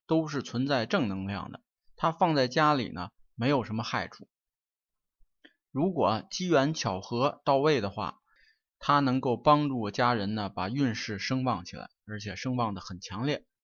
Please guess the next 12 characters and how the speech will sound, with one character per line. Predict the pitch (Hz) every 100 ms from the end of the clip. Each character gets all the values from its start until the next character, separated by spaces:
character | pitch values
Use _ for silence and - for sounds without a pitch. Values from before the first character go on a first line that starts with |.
| _ - _ _ _ _ _ _ _ _ _ _ _ _ - - _ _
相 | - 208 196
反 | 147 65
呢， | 92 113 - _ _
有 | 120 123
一 | 147
些 | 135 151 147
非 | 214 214
正 | 202 147 117
常 | 110 113
死 | - 92
亡 | 82 95
的， | 98